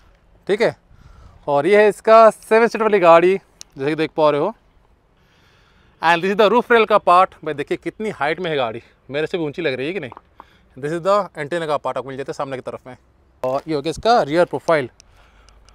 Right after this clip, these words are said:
वैसे आपको मिलेगी यानी कि वर्टिकली टेल लाइट के साथ, यानी कि रिफ्लेक्टर टेल लाइट। ओके, this is the एलईडी की टेल लाइट मिल जाती है। स्कॉर्पियो यहाँ पे मेंशन किया गया है।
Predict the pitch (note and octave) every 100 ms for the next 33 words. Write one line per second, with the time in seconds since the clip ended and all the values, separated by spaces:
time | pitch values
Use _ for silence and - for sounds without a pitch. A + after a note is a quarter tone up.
0 | _ _ C3+ F3+ B3 A#3 A3 G#3+ G#3+ G#3
1 | F#3+ F#3+ G3+ G3+ D3+ F3+ - G#3 G3 F#3+
2 | F#3+ F#3 F3+ F#3 E3+ D#3+ E3 F3 F#3+ -
3 | _ _ _ _ _ _ _ _ _ D#3
4 | D3 D#3+ E3 A3+ - G#3 G#3 G3+ _ _
5 | _ _ _ - D#3+ E3 C#3+ - - _
6 | _ D3 F3+ D#3 - _ _ _ _ _
7 | - D3 D3 F3+ E3 D#3+ D3+ F3 F#3+ G3+
8 | G3 F#3+ F#3 F#3 F3 F3+ F#3+ - E3+ D#3+
9 | F3+ D#3 D#3 D#3 D3+ - C3+ D#3 E3+ D3
10 | F3 G3+ G3 F#3+ G3